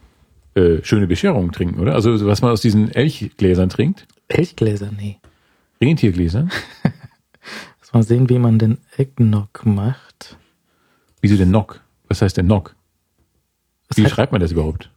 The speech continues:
Speaker 2: Wie E G G N O G.
Speaker 1: Ah. Und was ist das?
Speaker 2: Das ist wie Eierlikör. Das ist, äh, ganzes
Speaker 1: Warmer
Speaker 2: Ei,
Speaker 1: Eierlikör?
Speaker 2: Zucker, Alkohol und Milch.
Speaker 1: <laughs> Ja, genau so. Es ist wirklich wie Eierlikör.
Speaker 2: Ähnlich zubereitet, jedoch ohne Milch, werden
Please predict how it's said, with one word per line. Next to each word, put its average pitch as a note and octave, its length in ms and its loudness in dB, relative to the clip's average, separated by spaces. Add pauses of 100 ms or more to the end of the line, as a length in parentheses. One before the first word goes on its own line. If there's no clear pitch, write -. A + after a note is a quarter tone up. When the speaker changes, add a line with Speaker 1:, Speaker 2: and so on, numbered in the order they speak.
(240)
Speaker 2:
Wie B2+ 380 0 (100)
E C3+ 140 4
G B2+ 180 0
G B2+ 300 2
N B2+ 160 4
O A#2+ 120 2
G. G2+ 280 -8 (1080)
Speaker 1:
Ah. G#2+ 260 -2 (420)
Und - 100 -2
was D#2 160 -2
ist - 160 -12
das? - 380 -10
Speaker 2:
Das - 140 -2
ist - 300 -2
wie C#3 200 2
Eierlikör. A2 500 2
Das G#2 200 -8
ist, - 240 -18
äh, A#2 120 -2
ganzes A#2+ 320 2
Speaker 1:
Warmer C3 140 2
Speaker 2:
Ei, B2 80 4
Speaker 1:
Eierlikör? D3+ 280 2
Speaker 2:
Zucker, D3 220 0
Alkohol B2 420 0
und A2 120 -4
Milch. G#2+ 300 -8 (340)
Speaker 1:
<laughs> - 800 -4 (360)
Ja, C3+ 140 0
genau C3 280 0
so. G#2 120 -2 (520)
Es G#2+ 80 -8
ist A2 120 -4
wirklich A2 260 0
wie - 80 -2
Eierlikör. D#2 520 -4
Speaker 2:
Ähnlich A3 340 2
zubereitet, D#3 680 2
jedoch C#3+ 280 -2
ohne D#3 220 4
Milch, C3 380 2
werden A#2+ 480 0